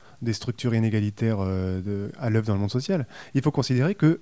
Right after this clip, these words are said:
les structures inégalitaires du monde social prennent la forme du vol à un certain moment. Donc elles sont pas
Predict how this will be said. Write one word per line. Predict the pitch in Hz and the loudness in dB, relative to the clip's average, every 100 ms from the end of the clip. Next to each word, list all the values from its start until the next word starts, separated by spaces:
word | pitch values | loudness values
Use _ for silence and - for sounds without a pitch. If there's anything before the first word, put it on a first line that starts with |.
| - - - - | -8 -20 -16 0
les | 139 175 | 4 4
structures | - 147 - 139 | 2 -2 0 0
inégalitaires | 120 117 110 120 110 | 2 4 2 2 0
du | |
monde | 110 107 | 0 0
social | 110 135 190 | -2 -2 -4
prennent | - - 208 185 | 0 4 6 6
la | 135 | 4
forme | - 131 110 | 0 -4 -4
du | 104 | -6
vol | 104 117 101 - 185 | -2 -2 -2 -10 -8
à | 107 | -6
un | |
certain | 101 104 104 | -6 -8 -6
moment. | 101 87 - - - | -6 -8 -12 -20 0
Donc | 131 - | 0 2
elles | 165 | 2
sont | 160 165 | 4 2
pas | 156 165 | 4 2